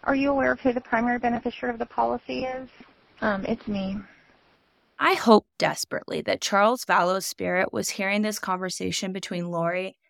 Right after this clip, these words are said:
Speaker 3: and the life insurance rep and laughing his ass off.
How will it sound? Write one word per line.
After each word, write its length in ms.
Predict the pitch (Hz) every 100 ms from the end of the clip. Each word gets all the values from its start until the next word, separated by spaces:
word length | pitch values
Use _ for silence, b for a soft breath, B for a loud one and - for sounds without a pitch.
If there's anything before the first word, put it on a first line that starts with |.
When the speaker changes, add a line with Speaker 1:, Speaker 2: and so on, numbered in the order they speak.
| -
Speaker 3:
and 140 | -
the 80 | 175
life 320 | 175 165 165
insurance 480 | 214 214 226 220 214
rep 260 | 226 226 233 _ _ _ -
and 200 | 196 190
laughing 760 | 196 196 208 - 247 240 -
his 440 | - 196 185 185 - _ _ -
ass 300 | - - -
off. 260 | - -